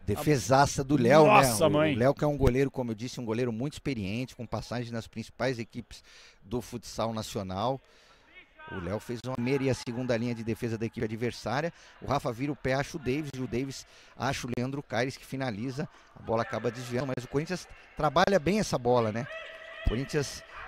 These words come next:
Speaker 1: é, enxerga bem o jogo, acha esse tempo da marcação. Cons-
Speaker 2: Pedir essa bola na segunda trave.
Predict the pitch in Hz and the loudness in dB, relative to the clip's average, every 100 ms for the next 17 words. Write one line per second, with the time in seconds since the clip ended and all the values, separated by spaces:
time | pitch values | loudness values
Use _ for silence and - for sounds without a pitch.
0 | - 107 117 117 139 - 180 190 143 117 | -8 -4 -2 -2 -4 2 4 6 4 4
1 | 151 139 98 120 175 143 127 170 - 147 | 0 0 2 4 4 4 2 2 0 -4
2 | - 117 135 147 120 - - - 113 123 | -6 -4 -2 -2 -6 -12 -16 -8 -2 -2
3 | - 110 - 147 - - - 160 233 214 | -2 -4 -2 -4 -2 -4 -4 -4 -2 0
4 | 190 208 214 208 220 208 196 170 226 226 | 0 2 2 0 0 0 0 0 0 2
5 | 185 | 2